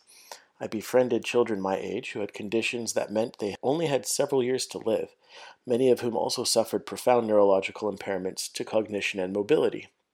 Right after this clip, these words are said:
As I grew up, I was given the opportunity to go to another magical place, Camp Squamish. This is a summer camp in the beautiful Squamish area,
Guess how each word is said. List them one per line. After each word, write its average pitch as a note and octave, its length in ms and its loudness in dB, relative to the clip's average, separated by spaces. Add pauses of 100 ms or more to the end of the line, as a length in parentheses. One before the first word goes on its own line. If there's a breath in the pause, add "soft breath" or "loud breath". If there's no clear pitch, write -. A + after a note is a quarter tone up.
(680 loud breath)
As D3 200 2
I E3 100 6
grew A#2+ 240 4
up, A2+ 320 6
I G#2 100 -2
was A2 200 0
given C#3+ 260 0
the D#3+ 100 2
opportunity G#2+ 680 -4
to - 100 -14
go G#2+ 220 0
to A#2 180 -4
another A#2+ 300 0
magical - 460 -4
place, - 440 -8 (140)
Camp - 240 -4
Squamish. - 580 -2 (480 loud breath)
This D#3+ 160 -2
is G#2 160 0
a G2 60 -6
summer D3+ 340 6
camp F#2+ 340 -6
in G#2+ 160 -6
the G#2 80 -4
beautiful E3 440 -2
Squamish B2+ 480 0
area, G#2 360 -2